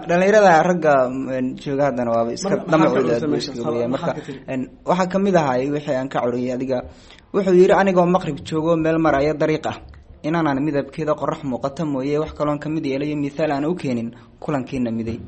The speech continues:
Speaker 1: Wuxuu yiri, "Meel ayaan la istaagoon mas'alooyin su'aalo oo eraygaan mar idhaahdana maya mise dhehayn oo kelmadaad macmacaan iyo macquul bay ku jawaabta.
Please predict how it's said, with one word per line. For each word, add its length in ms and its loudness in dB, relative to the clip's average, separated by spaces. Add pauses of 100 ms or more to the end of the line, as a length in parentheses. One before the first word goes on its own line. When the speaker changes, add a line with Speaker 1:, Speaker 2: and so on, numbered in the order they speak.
(640)
Speaker 1:
Wuxuu 160 0
yiri, 180 2
"Meel 180 2
ayaan 220 4
la 60 4
istaagoon 580 2
mas'alooyin 480 0
su'aalo 400 2
oo 80 2
eraygaan 380 2
mar 120 0
idhaahdana 380 -4
maya 240 0
mise 300 -4
dhehayn 260 -4
oo 60 -2
kelmadaad 420 -2
macmacaan 440 -2
iyo 100 -2
macquul 360 -2
bay 100 -6
ku 120 -18
jawaabta. 360 -8